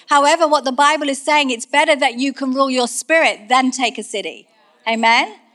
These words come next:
And so no wonder we're encouraged in Proverbs four, verses twenty to twenty-three, to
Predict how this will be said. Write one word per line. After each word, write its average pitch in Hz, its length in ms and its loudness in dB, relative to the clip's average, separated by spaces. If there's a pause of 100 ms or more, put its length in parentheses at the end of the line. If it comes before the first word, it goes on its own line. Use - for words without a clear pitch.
(400)
And 277 120 0
so 320 80 -2
no 320 160 2
wonder 330 400 -2
we're 285 240 0
encouraged 277 480 -2
in 262 100 -8
Proverbs 262 480 -6
four, 247 480 0
verses 247 320 -8
twenty 277 300 -6
to 262 100 -12
twenty-three, 262 580 -6 (200)
to 269 320 -4